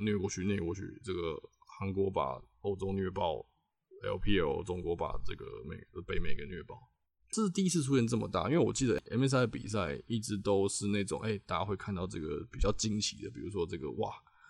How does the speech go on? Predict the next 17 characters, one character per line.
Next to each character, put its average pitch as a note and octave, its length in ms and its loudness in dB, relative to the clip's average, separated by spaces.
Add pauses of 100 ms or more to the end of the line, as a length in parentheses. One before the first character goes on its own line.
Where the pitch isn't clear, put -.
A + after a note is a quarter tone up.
(160)
这 - 120 -8
个 - 340 -4
G A2+ 200 2
two - 240 12
也 D#2+ 260 10
赢 G2 140 8
过， F2+ 420 6 (120)
然 E2 100 -4
后 F#2 220 -2
这 E2 120 -2
个 D#2+ 100 -2
我 E2+ 120 0
们 F2 140 -2
也 F2+ 120 -2
赢 F2 220 -6
过 F#2 220 4
嘛， - 160 -10